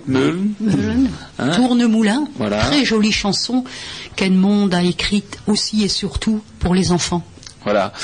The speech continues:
Speaker 1: Et donc, qui est interprété à la fois par Edmond Vanille, hein, et aussi le groupe Etwin.
Speaker 2: Etwin.
Speaker 1: Hein, qui chante, euh, Etwin, qui veut dire quelqu'un. Hein.
Speaker 2: Quelqu'un,
Speaker 1: Voilà.
Speaker 2: eh oui.
Speaker 1: Et qui chante, euh, qui chante avec elle.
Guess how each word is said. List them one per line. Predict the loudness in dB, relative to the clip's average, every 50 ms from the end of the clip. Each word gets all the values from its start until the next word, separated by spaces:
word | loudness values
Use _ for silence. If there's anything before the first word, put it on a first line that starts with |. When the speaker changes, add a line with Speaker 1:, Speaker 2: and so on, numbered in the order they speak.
| -6 -6 -6 -4 -2
Speaker 1:
Et | -2 0
donc, | 0 0 -2 -2
qui | -4 -4
est | -2 -2
interprété | -2 -2 -4 -6 -4 -4 -4 -2 0 0
à | 0
la | 0 -2
fois | -2 -2 -4 -4
par | -4 -4 -4
Edmond | -4 -4 -4 -4 -4 -4
Vanille, | -4 -4 -2 -2 0 0 0 0 -2 -2 -4 -8 -12 -8 -6
hein, | -4 -2 -2 -4 -4 -4 -4
et | -2 0 2 2 2 0
aussi | 0 -2 -2 -2 0
le | -2 -2
groupe | -2 -4 -4 -4
Etwin. | -4 -4 -2 -2 0 0 -2 -2 -6 -8 -6 -4
Speaker 2:
Etwin. | -4 -4 -4 -6 -4 -2 -2 0 0
Speaker 1:
Hein, | 0 -2 -2
qui | -2 -4 -4
chante, | -4 -4 -4 -6 -4
euh, | -4 -2 -2 -2 -4
Etwin, | -4 -4 -2 -2 -2 -2
qui | -2 -4
veut | -4 -4
dire | -4 -4 -4
quelqu'un. | -6 -8 -6 -6 -8 -10 -10 -12 -18 -16 -10
Hein. | -6
Speaker 2:
Quelqu'un, | -4 -4 -4 -4 -4 -4 -4 -4 -4 -6 -8 -8
Speaker 1:
Voilà. | -4 -4 -2
Speaker 2:
eh | -2 -4
oui. | -6 -8 -8 -6
Speaker 1:
Et | -4 -2 -2 -2 -2
qui | -4 -4 -4
chante, | -4 -4 -4 -6 -4 -2
euh, | -2 0 0 0 -2
qui | -2 -4 -4
chante | -4 -4 -4 -4
avec | -4 -4 -4 -2 -2
elle. | -4 -4 -4